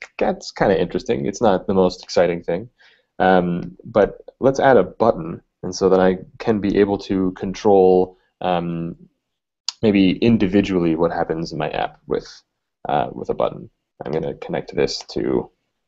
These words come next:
um, the kick drum again. So you can see that, uh, when I drop the button down, it just gave me this, this P channel.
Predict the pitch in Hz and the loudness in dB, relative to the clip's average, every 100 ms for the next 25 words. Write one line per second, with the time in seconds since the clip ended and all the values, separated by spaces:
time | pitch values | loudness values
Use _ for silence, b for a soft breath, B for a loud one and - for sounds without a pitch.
0 | _ _ - 50 50 - - _ - - | _ _ -10 -6 -6 -10 -18 _ -20 -14
1 | - - - - - - _ B B B | -8 -6 -6 -4 -6 -8 _ B B B
2 | - 107 101 143 143 113 92 - 101 87 | 0 2 4 6 8 6 4 0 0 2
3 | 98 101 95 104 - 90 95 95 87 82 | 2 2 2 0 0 0 0 0 -2 -2
4 | 82 - 82 95 - 95 98 101 87 85 | -4 -6 -6 -8 -2 2 4 2 0 -4
5 | - - - - - 107 104 85 78 80 | -6 -8 -8 -8 -2 -2 0 -4 -4 -6